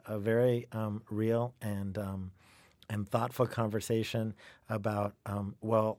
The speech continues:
um, if C P T doesn't continue to support us, how will we continue this? What are we going to have to do,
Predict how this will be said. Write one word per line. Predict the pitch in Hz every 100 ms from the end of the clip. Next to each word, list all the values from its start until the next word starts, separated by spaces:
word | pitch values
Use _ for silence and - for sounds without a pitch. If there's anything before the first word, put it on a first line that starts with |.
| -
um, | 98 101 -
if | 101 95 -
C | - 139
P | 120 123
T | - 123
doesn't | 104 113 113 120 104 - - -
continue | - 120 - 117 107
to | 87
support | 87 92 95 113 107
us, | 104 - - - - -
how | - 117
will | 113 113
we | 107
continue | 101 107 98 139 127 107
this? | 113 107 -
What | 98 98
are | 92
we | 92
going | 92 90
to | 85
have | 82 -
to |
do, | 90 127 127 131